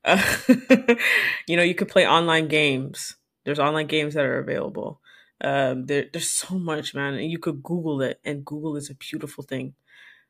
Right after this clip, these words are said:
So, uh, being able to adapt both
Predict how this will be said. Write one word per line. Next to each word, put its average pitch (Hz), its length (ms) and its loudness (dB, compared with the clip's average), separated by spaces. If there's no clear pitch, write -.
So, 139 340 -4
uh, 165 80 4
being 196 240 2
able 170 240 4
to 165 200 -4
adapt 135 500 0
both 139 440 -4